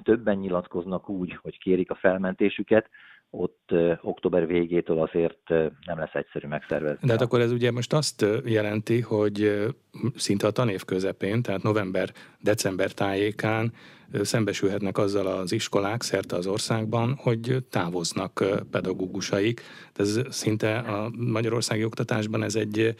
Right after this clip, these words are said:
Speaker 2: ez egy időzített bombaként, ö, ketyeg az iskolák, ö, számára. Hát mit tud tenni egy iskola, ha novemberben, decemberben távoznak a pedagógusai? Netán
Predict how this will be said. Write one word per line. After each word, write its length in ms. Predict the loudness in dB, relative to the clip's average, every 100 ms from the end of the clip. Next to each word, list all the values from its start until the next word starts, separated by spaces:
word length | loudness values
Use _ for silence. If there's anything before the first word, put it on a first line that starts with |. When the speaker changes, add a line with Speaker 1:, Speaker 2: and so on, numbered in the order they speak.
| -10 -20 -20 -20 _
Speaker 2:
ez 140 | -2
egy 100 | 0
időzített 520 | 2 2 2 2 0 0
bombaként, 680 | 0 -2 -4 -4 -4 -2
ö, 160 | -2 -2
ketyeg 300 | -2 -2 -2
az 120 | -2
iskolák, 540 | -4 -2 -4 -4 -4 -2
ö, 100 | -2 -4 -18 -18
számára. 460 | -6 -2 0 0 0
Hát 120 | -2 -2
mit 160 | 0 2
tud 140 | 2
tenni 200 | 2 2
egy 120 | 2 -2
iskola, 340 | 0 2 2
ha 280 | 0 0 -2 -6
novemberben, 760 | 0 2 2 2 2 2 0 0
decemberben 720 | -2 -2 0 0 0 0 0
távoznak 480 | 0 0 -2 -2 -2
a 40 |
pedagógusai? 880 | 0 0 0 -4 -4 -4 0 0 0 -6 -20 -20 -12 -6
Netán 380 | -2 0 -2